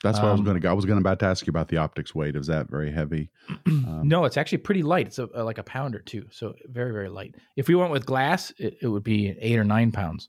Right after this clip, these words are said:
Speaker 2: So it's a huge difference in weight.
Speaker 1: Well, then there's the
Speaker 2: Um,
Speaker 1: stresses as, as far as the temperature.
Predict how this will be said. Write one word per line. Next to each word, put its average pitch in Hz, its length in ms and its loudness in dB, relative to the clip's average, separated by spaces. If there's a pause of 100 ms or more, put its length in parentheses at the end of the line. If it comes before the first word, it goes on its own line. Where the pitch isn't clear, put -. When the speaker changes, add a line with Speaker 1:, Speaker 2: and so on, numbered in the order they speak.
(160)
Speaker 2:
So 95 240 -14 (380)
it's - 100 -20
a 98 60 -10
huge 98 280 -6
difference 101 300 -6
in 95 60 -8
weight. 92 220 -8 (180)
Speaker 1:
Well, 98 80 4
then 120 160 6
there's 101 200 2
the 85 80 -2
Speaker 2:
Um, 82 40 -2
Speaker 1:
stresses 92 600 0
as, 82 180 0
as 76 160 -6
far 85 280 0
as 76 120 -4
the 78 80 -4
temperature. 90 520 -2